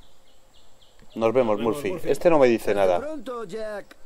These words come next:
Speaker 1: Vale, ¿qué tenía que hacer? Tenía que ir a por una tabla, si no me equivoco.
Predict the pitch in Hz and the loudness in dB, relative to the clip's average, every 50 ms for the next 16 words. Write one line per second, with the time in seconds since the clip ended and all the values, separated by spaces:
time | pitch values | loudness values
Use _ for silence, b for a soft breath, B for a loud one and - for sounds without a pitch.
0 | - - 110 107 98 101 104 139 - 180 165 160 151 143 120 117 117 104 95 - | -12 0 2 4 4 4 2 0 -2 -2 -2 2 2 2 2 4 2 2 2 0
1 | - - 92 90 90 - 110 117 143 165 - 180 185 190 180 - 139 151 160 160 | -4 -4 -4 -4 -2 -2 -4 -2 -2 -2 -2 0 0 0 2 2 2 0 0 0
2 | 135 - 117 117 107 92 - - - 107 101 101 101 98 92 95 92 90 90 85 | 0 2 2 2 2 0 -2 -4 -4 -8 -8 -6 -6 -6 -8 -8 -6 -6 -6 -6
3 | - 80 78 73 | -6 -8 -10 -10